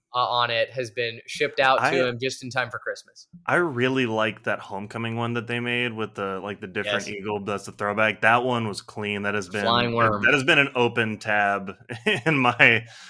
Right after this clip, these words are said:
Speaker 2: uh, browser for several months now.
Speaker 1: Uh,
Speaker 2: So
Speaker 1: yeah,
Speaker 2: I'll have to pull the trigger on
Speaker 1: absolutely.
Speaker 2: that one soon for myself.
Speaker 1: Absolutely. The flying worm is a classic, the Hayden Cry
Speaker 2: Incredible.
Speaker 1: tribute. Um, but yeah, so congratulations to Michael. Thanks for being a fan and, uh, and rocking with us. Um,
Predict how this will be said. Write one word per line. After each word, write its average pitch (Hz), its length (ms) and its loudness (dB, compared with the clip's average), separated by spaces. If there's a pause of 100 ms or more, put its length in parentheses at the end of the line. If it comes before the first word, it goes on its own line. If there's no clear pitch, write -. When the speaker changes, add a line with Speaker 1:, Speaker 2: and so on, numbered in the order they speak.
(160)
Speaker 2:
uh, 110 200 6
browser 107 460 6
for 104 180 -4
several 101 760 0
months 92 360 -8
now. 92 180 -6
Speaker 1:
Uh, 90 60 -8
Speaker 2:
So 104 300 -4 (360)
Speaker 1:
yeah, 113 180 2
Speaker 2:
I'll 120 80 6
have 107 100 4
to 113 40 4
pull 117 120 2
the 113 140 -2
trigger 107 200 4
on 101 80 2
Speaker 1:
absolutely. 98 120 -4
Speaker 2:
that 98 60 -6
one 101 160 -10
soon 101 200 -8
for 101 120 -8
myself. 95 420 -8 (320)
Speaker 1:
Absolutely. 117 540 -2
The - 80 -12
flying 123 340 2
worm 113 240 0
is 104 80 -2
a 104 60 -12
classic, 107 560 0
the 107 80 -6
Hayden 110 260 -2
Cry 107 260 0
Speaker 2:
Incredible. 92 140 -4
Speaker 1:
tribute. 104 440 -6 (120)
Um, 113 480 2 (380)
but 156 260 6
yeah, 143 220 4
so 135 240 4
congratulations 135 640 4
to 123 80 -4
Michael. 120 300 0
Thanks 117 240 -4
for 117 80 -10
being 113 180 -2
a 104 40 -6
fan 110 420 -2
and, 107 340 -10
uh, 107 140 -2
and 107 100 -12
rocking 143 320 2
with 135 160 0
us. 127 220 0 (380)
Um, 117 340 -2